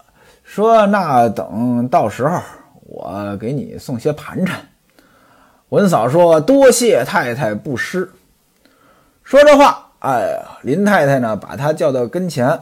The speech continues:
烤火，丫鬟上茶。文嫂呢，一边喝茶，一边就问，说：“三爹不在家吗？”林太太说了，他又有两天呢没回家了，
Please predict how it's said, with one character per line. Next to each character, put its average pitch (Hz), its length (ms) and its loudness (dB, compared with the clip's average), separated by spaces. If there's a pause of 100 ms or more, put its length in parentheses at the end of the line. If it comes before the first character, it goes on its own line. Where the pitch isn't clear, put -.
(100)
烤 127 220 -4
火， - 580 -6
丫 170 340 2
鬟 135 240 0
上 113 400 -6
茶。 107 340 -6 (580)
文 269 280 4
嫂 151 240 -2
呢， 196 140 2
一 240 120 -4
边 254 240 2
喝 277 220 2
茶， 202 540 0
一 180 160 -6
边 180 180 0
就 185 120 -2
问， 190 220 -4 (380)
说 - 200 -2
：“三 262 380 -2
爹 240 640 0
不 180 100 -4
在 175 160 0
家 170 240 -4
吗？” 151 220 -6 (480)
林 160 220 -2
太 170 180 2
太 131 140 0
说 123 200 -4
了， - 180 -12 (300)
他 277 160 2
又 339 340 4
有 180 200 8
两 151 220 2 (260)
天 185 320 -2
呢 135 120 0
没 127 180 -2
回 123 220 -4
家 113 260 -6
了， - 260 -14